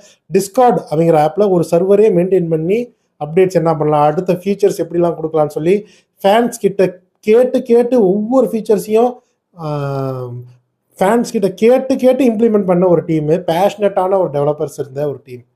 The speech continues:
ஆனா, துரதிர்ஷ்டவசமா இப்போ இந்த லான்ச்சர் வந்து டெவலப்மெண்ட்டுக்குள்ளேருந்து இப்போ போயிடுச்சு. இதுக்கான காரணம் என்னன்னு பார்த்தீங்கன்னா, இதோடைய ஃபவுண்டர்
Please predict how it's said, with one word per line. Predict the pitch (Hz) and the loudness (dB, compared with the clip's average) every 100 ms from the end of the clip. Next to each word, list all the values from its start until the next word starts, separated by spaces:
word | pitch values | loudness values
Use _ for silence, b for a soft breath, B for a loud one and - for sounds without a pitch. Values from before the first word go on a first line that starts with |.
| _ _ _ _ - | _ _ _ _ -4
ஆனா, | 151 175 | 0 2
துரதிர்ஷ்டவசமா | 170 185 214 214 190 170 170 175 196 | 2 2 2 2 2 0 0 0 0
இப்போ | 175 - 185 208 208 - | -2 -2 2 2 0 -8
இந்த | 170 196 233 240 185 | -10 -6 -2 2 2
லான்ச்சர் | 151 175 175 170 | 2 0 0 0
வந்து | 147 143 175 | 0 -2 -2
டெவலப்மெண்ட்டுக்குள்ளேருந்து | 165 156 165 156 147 139 135 135 | 2 2 2 -2 -8 -8 -6 -4
இப்போ | 165 175 | -6 -8
போயிடுச்சு. | - 147 151 139 165 196 b b b - | -6 -4 -4 -6 -8 -8 b b b -6
இதுக்கான | 202 233 214 | -4 2 2
காரணம் | - 202 240 247 233 | 2 2 4 4 2
என்னன்னு | 196 196 196 170 | 2 2 0 0
பார்த்தீங்கன்னா, | 160 160 165 190 214 _ _ _ _ _ | -2 -4 -2 -2 -4 _ _ _ _ _
இதோடைய | 196 196 214 190 180 | -6 0 2 2 0
ஃபவுண்டர் | 190 240 233 165 | 0 2 2 0